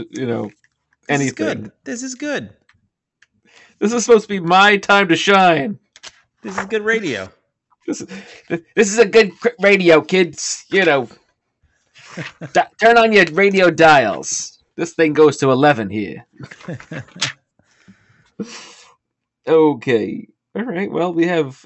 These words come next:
Speaker 1: all right. Okay. Interesting. All right. It's a little blurb. It's about half a page. All right. Okay. Cool. All right. So here we go. All right. Heroes in Motion. Interesting to note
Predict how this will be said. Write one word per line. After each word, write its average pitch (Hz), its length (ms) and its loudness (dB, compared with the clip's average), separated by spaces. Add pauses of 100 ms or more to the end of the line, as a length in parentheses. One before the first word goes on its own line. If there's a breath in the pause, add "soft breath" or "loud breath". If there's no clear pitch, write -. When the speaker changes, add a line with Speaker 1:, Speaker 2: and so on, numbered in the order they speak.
Speaker 1:
all 403 60 -8
right. 339 240 -4 (140)
Okay. 359 420 -8 (640)
Interesting. 165 560 -10 (400)
All - 80 -20
right. 240 280 -12
It's 185 120 -12
a 175 40 -6
little 196 400 -4 (160)
blurb. 165 520 0
It's 160 100 -6
about 147 240 -4
half 151 200 -2
a 139 60 -4
page. 170 560 -6
All 185 120 -8
right. 196 160 -8 (180)
Okay. 185 260 -8 (680 soft breath)
Cool. 170 280 2 (340)
All 196 100 -8
right. 196 180 -4
So 208 100 -8
here 214 140 -2
we 185 80 -4
go. - 100 -8 (320)
All 190 100 0
right. 147 200 0 (360)
Heroes 254 800 4 (100)
in 190 420 2
Motion. 135 540 -2 (500)
Interesting 339 440 -6
to 190 120 -6
note 104 400 -8